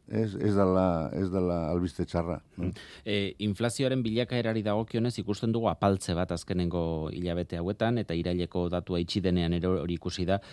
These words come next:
Speaker 2: Ze aurreikuspen inflazioaren inguruan?
Speaker 1: Bueno, a, aurreikuspenak guk ez daukagu eginda, baina, bueno,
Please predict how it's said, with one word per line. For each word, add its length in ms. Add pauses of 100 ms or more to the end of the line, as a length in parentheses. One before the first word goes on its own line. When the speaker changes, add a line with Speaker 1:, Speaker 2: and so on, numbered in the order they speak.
(120)
Speaker 2:
Ze 220
aurreikuspen 640
inflazioaren 580
inguruan? 440 (540)
Speaker 1:
Bueno, 220 (100)
a, 140 (420)
aurreikuspenak 600
guk 240
ez 80
daukagu 520
eginda, 400
baina, 260
bueno, 300